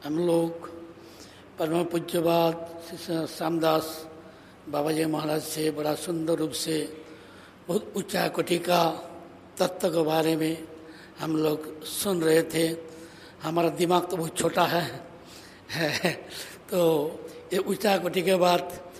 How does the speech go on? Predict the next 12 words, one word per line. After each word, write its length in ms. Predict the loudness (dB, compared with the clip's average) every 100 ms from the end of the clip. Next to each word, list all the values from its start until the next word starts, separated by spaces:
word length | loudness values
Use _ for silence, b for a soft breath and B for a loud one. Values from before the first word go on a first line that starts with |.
| B B
समझ 320 | -4 0 2 4
लो, 120 | 2
दिमाग 360 | 2 4 4
चाहिए। 600 | 2 -2 2 4 2 -2 -12 B B B -12 -2
दिमाग 420 | 2 4 4 0 -6
नहीं 300 | -4 2 4
रहने 260 | 4 4 4
से 440 | 4 2 2 -4 B B B B -6 0
वो 460 | 4 4 2 -2 -6
मतलब 540 | 0 4 4 2 -4 -12 -16 -20 -20 -20 -16
स्थूल 680 | -12 0 4 6 4 0 -8 -12 -16 -12 -2
जो 420 | 2 4 2 -2